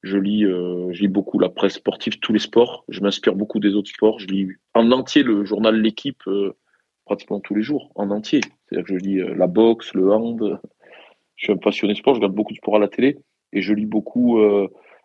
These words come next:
voilà, ça peut être aussi, j'ai, j'ai une application où j'ai beaucoup de, de revues, je lis beaucoup l'Express, par exemple. Euh, euh, des fois, je m'inspire aussi du monde politique, dans le, l'aspect, euh,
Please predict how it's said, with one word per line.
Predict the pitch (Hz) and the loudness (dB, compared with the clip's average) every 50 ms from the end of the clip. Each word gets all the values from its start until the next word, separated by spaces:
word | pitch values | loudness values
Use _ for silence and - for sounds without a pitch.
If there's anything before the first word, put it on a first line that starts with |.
| _ _ | _ _
voilà, | 110 117 110 104 135 | 2 4 4 4 2
ça | 143 - 107 | 0 -2 -8
peut | - - | -6 -6
être | 107 - - | -8 -8 -8
aussi, | 107 - - - 123 | -12 -12 -10 -12 -12
j'ai, | 110 113 104 - 73 71 - | -12 -12 -12 -12 -12 -12 -12
j'ai | 104 110 107 | -4 0 0
une | 107 104 110 | 2 2 2
application | 107 - - 107 - 113 101 - - 127 123 127 123 | 0 0 -4 -2 0 0 0 2 4 4 4 4 2
où | 110 | 0
j'ai | 98 113 101 | 0 0 -2
beaucoup | 101 110 104 - - 120 | 0 -2 -4 -4 -6 -2
de, | 110 110 107 107 104 101 | 0 2 2 2 2 0
de | 101 107 | -2 -4
revues, | 101 101 104 101 101 110 113 117 | -2 0 0 0 0 -2 -2 -4
je | 110 - | -4 -6
lis | - - | -12 -14
beaucoup | - - - - - 110 | -14 -14 -14 -10 -4 0
l'Express, | 104 104 - - - - - 101 101 110 - | 0 0 0 -2 -6 0 2 4 4 2 0
par | - 95 92 | -4 -6 -6
exemple. | 92 90 - 101 104 107 107 - - - | -6 -6 -6 -8 -8 -8 -10 -12 -10 -8
Euh, | - 101 98 95 - _ _ _ _ _ _ _ _ _ _ _ - - | -6 -6 -6 -8 -12 _ _ _ _ _ _ _ _ _ _ _ -6 -4
euh, | 85 87 | -4 0
des | 90 95 | 0 0
fois, | 90 - 110 113 | 2 4 2 2
je | 107 104 | 2 2
m'inspire | 101 95 - - - - 107 101 | -2 -4 -4 -4 0 0 0 0
aussi | 95 - - | 0 -4 -6
du | 104 104 101 | -4 -2 0
monde | 101 104 104 104 | 0 0 0 0
politique, | - 107 120 151 143 - - 123 123 123 123 - | 0 0 0 0 -2 -4 -4 -2 -2 -2 -2 -2
dans | 113 98 101 98 98 | -2 0 0 0 2
le, | 95 95 95 | 2 2 4
l'aspect, | 92 95 92 - - - - 110 107 107 | 2 2 0 -2 -6 0 2 4 6 6
euh, | 104 104 101 98 95 90 | 4 4 2 0 -2 -4